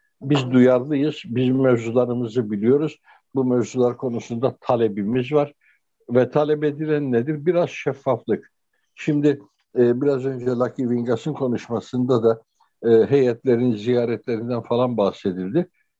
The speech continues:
Bu ziyaretler bizde o kadar sınırlı kaldı ki bak orada insanlar bu konularla ilgili cemaat mensuplarını patrikhaneye ta-, ta-, e, çağırmışlar. Onlarla görüşülmüş. Bizde hiç böyle olmadı. Doğrudan doğruya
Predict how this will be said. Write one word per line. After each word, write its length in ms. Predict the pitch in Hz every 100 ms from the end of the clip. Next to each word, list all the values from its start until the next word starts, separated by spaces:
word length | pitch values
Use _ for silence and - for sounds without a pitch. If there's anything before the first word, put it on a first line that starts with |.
| _ 143
Bu 100 | 139
ziyaretler 560 | 143 151 139 - 147
bizde 220 | 139 127
o 80 | 165
kadar 260 | 165 156 131
sınırlı 460 | - 123 120 123
kaldı 360 | 123 127 156 214
ki 140 | 165
bak 160 | 151 131
orada 400 | 139 131 147 165 _ _ _ -
insanlar 600 | 123 - 139 143 196 185 _ -
bu 180 | 143 165
konularla 680 | - 160 151 156 151 156
ilgili 540 | 147 143 139 160 190 - -
cemaat 540 | 107 131 135 156 190 -
mensuplarını 840 | 156 127 143 - 143 147 208 214 _ _ -
patrikhaneye 760 | 147 143 165 165 165 175 214 -
ta-, 240 | 120 104 _
ta-, 320 | - 113 101 110
e, 40 | 104 104 101 101 92
çağırmışlar. 720 | - 110 104 95 87 - 185 190 _ _ -
Onlarla 480 | 120 135 202 233
görüşülmüş. 840 | 175 120 101 95 107 95 87 - - _ _ _ _
Bizde 280 | 131 131 170
hiç 240 | 226 220 202
böyle 220 | 202 190
olmadı. 480 | 196 180 127 113 120
Doğrudan 420 | 160 156 160 160
doğruya 440 | 139 123 135 175